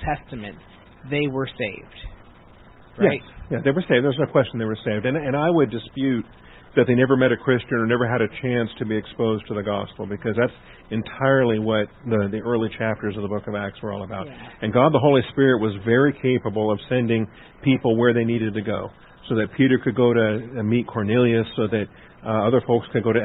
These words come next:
Speaker 2: Ephesus and meet, uh, Apollos. And, and, and they were constantly meeting people. Throughout the book of Acts, they were meeting Old Testament believers that had not yet heard about the death, burial, resurrection of Jesus Christ. And so, um, yeah, I don't, I don't think that the Holy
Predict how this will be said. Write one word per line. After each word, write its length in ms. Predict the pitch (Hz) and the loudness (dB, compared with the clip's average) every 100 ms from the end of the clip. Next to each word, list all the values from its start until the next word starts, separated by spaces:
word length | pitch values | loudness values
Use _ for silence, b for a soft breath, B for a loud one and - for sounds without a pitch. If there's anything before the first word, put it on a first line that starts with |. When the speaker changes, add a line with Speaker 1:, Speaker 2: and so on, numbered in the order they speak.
| 113 | 0
Speaker 2:
Ephesus 400 | 117 104 120 107 | -4 -4 -2 -2
and 140 | 107 104 | -2 -2
meet, 240 | 110 107 - | -2 -4 -4
uh, 80 | 113 - 110 101 98 107 | -8 -8 -8 -6 -8 -10
Apollos. 460 | 117 120 107 107 101 - | -8 0 0 2 -2 -4
And, 160 | 101 101 B B B | -6 -8 B B B
and, 160 | 120 117 | 0 2
and 140 | 117 | 4
they 60 | 139 | 6
were 140 | 127 - - | 4 2 0
constantly 520 | 151 170 - 135 120 120 | 6 6 4 -2 0 2
meeting 300 | 123 123 113 | 2 2 0
people. 320 | 117 107 104 98 | -2 0 0 -2
Throughout 240 | 117 123 170 | 0 2 2
the 80 | 151 | 2
book 180 | 156 | 2
of 100 | 131 | 4
Acts, 260 | 127 107 - - B B - | 2 0 -6 -18 B B 0
they 60 | |
were 140 | 120 120 | 4 6
meeting 320 | 135 143 123 | 6 6 4
Old 340 | 117 131 147 107 | 6 6 6 4
Testament 440 | 143 123 131 117 | 2 2 0 0
believers 440 | 110 123 120 110 104 | 2 2 2 2 0
that 100 | 117 | -2
had 220 | 135 120 | 0 -2
not 220 | 120 123 | 0 0
yet 160 | 107 113 | 0 -2
heard 400 | - 131 110 101 - b b b | 0 0 0 -2 -8 b b b
about 280 | 104 113 113 | 0 2 2
the 60 | 107 | 2
death, 200 | 113 107 117 | 2 2 2
burial, 220 | 113 107 | 4 4
resurrection 560 | 107 104 104 101 - 98 | 2 0 -2 -4 -6 -8
of 60 | |
Jesus 300 | 107 95 101 - | -6 -8 -8 -12
Christ. 360 | 101 104 107 - | -12 -12 -14 -8
And 140 | 107 - | -8 -2
so, 140 | 113 107 B B B 117 | -2 -2 B B B 0
um, 420 | 110 95 90 113 | 0 0 -4 -4
yeah, 160 | 127 101 | 0 2
I 80 | 113 | 4
don't, 200 | 139 120 | 4 4
I 40 | 123 | 2
don't 180 | 127 143 | 2 2
think 200 | 131 - | 0 2
that 120 | 117 | 2
the 60 | 113 | 2
Holy 200 | 127 | 2